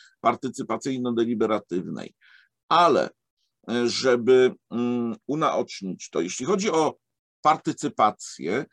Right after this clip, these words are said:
i teorie partycypacyjne, to istnieją, e, dwa typy tego typu teorii.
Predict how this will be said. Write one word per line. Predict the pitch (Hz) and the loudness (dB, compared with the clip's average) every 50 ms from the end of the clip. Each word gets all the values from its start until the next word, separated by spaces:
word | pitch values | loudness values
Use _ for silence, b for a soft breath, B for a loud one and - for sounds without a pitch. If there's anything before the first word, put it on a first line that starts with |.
| b b | b b
i | - 117 | -12 -4
teorie | - 147 135 156 180 190 156 - | 0 2 4 4 4 2 0 0
partycypacyjne, | - 135 120 - - 117 - - 110 90 - 92 - - 113 101 101 95 76 87 127 156 b b b b b b b _ | 0 -2 -2 -2 -6 -10 -8 -8 -8 -8 -6 -8 -6 -6 -6 -6 -6 -6 -4 -6 -6 -6 b b b b b b b _
to | - 196 - | -6 -6 -4
istnieją, | - 147 - - - - 143 160 175 180 180 170 156 151 151 156 156 156 _ _ _ _ _ _ - | -4 -6 -8 -8 -8 -8 -4 -2 -2 0 0 2 2 2 2 0 -2 -4 _ _ _ _ _ _ -2
e, | 113 123 123 120 110 - | 0 0 0 0 -2 -6
dwa | - 113 95 117 92 139 147 151 - _ | -10 -6 -6 -2 2 4 4 4 2 _
typy | - 165 160 - - 139 117 - | 0 2 2 2 2 0 0 0
tego | - 101 101 101 | -2 -4 -4 -6
typu | 101 - 98 92 104 107 | -6 -6 -8 -6 -6 -6
teorii. | 92 - 71 82 95 90 - 67 60 | -4 -2 -2 0 0 -2 -2 -6 -10